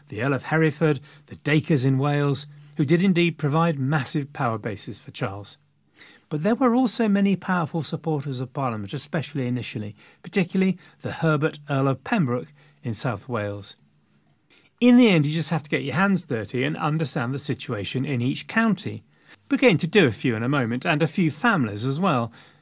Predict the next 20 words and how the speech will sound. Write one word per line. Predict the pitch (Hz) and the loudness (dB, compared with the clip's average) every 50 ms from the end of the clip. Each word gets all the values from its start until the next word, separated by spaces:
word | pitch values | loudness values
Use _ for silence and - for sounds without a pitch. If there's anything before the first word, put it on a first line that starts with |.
| _ _ - | _ _ -4
because | - 139 160 147 - | 0 2 2 2 2
the | - 151 | 2 0
word | 135 180 196 196 175 160 | 4 4 4 6 6 6
I | 147 139 | 4 2
want | 135 165 196 190 151 | 2 2 2 2 2
you | 127 - | 0 -2
to | - 127 | -2 -6
go | 104 - 156 151 135 | -2 2 2 2 4
away | 123 113 110 107 113 123 | 2 2 0 0 -2 -2
with, | - 127 113 107 107 104 - 92 - _ _ - | -2 -2 -2 -4 -4 -4 -8 -16 -20 _ _ -2
with | 160 160 135 | -2 0 0
this | 131 - - - | -2 -4 -4 -6
episode | 120 92 - - - 113 107 107 107 98 _ _ _ _ _ - | -8 -10 -10 -10 -8 -6 -6 -6 -6 -8 _ _ _ _ _ -10
is | - 117 110 107 - - _ _ _ _ | -6 -6 -6 -6 -8 -12 _ _ _ _
division. | - 135 117 107 113 101 92 104 101 101 95 - _ _ _ _ _ _ _ - - _ _ _ | -6 -4 -4 -4 -6 -6 -6 -6 -6 -8 -10 -12 _ _ _ _ _ _ _ -20 -20 _ _ _
The | - 170 | -2 0
Civil | 160 - 226 202 180 185 185 | 2 4 4 4 4 4 4
War | 165 160 151 147 147 143 139 - - - - - - - - - | 4 4 4 4 2 2 0 -4 -10 -18 -20 -20 -20 -20 -12 0
divides | - 156 127 135 135 127 127 127 127 120 - - - - - _ - | 0 0 2 4 2 2 4 2 2 0 -2 -6 -16 -16 -20 _ -6
everyone. | 123 113 101 107 101 104 104 101 101 98 | -4 -4 -4 -6 -6 -6 -8 -8 -8 -12